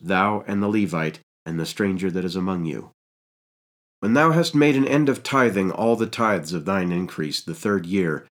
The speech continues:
which is the year of tithing, and hast given it unto the Levite, the stranger, the fatherless, and the widow,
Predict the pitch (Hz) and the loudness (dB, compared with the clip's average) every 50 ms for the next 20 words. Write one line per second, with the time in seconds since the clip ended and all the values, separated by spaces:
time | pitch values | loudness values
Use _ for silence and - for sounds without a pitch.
0 | _ _ _ - 95 95 - 107 98 85 82 98 92 101 113 110 101 92 82 - | _ _ _ -6 -6 -4 -2 -4 -4 -4 -4 -4 0 0 2 2 2 0 -2 -4
1 | - 87 80 78 76 69 71 69 71 69 - _ _ _ _ _ _ _ _ _ | -6 -4 -4 -4 -4 -6 -8 -8 -10 -10 -12 _ _ _ _ _ _ _ _ _
2 | - 92 101 101 101 101 - - 104 117 120 113 113 101 98 90 - - - - | -6 -2 -2 -2 -2 -2 -6 -2 0 0 2 2 2 2 2 0 -2 -6 -6 -4
3 | 101 101 101 92 90 101 98 117 113 110 92 92 82 76 78 78 - - _ _ | -2 -2 -2 -2 -2 0 0 0 0 0 -2 -2 -2 -2 -4 -6 -8 -14 _ _
4 | - - - - 113 110 110 110 101 110 110 104 107 101 107 101 - 117 110 107 | -8 -8 -2 0 2 2 2 2 0 0 0 -2 -2 -2 -6 -4 0 2 2 2
5 | 101 104 98 95 101 95 - - - - 107 104 98 98 95 110 104 87 82 76 | 2 2 0 0 0 0 -2 -4 -6 -4 -2 -2 0 0 2 2 0 0 0 -2
6 | 65 - | -4 -8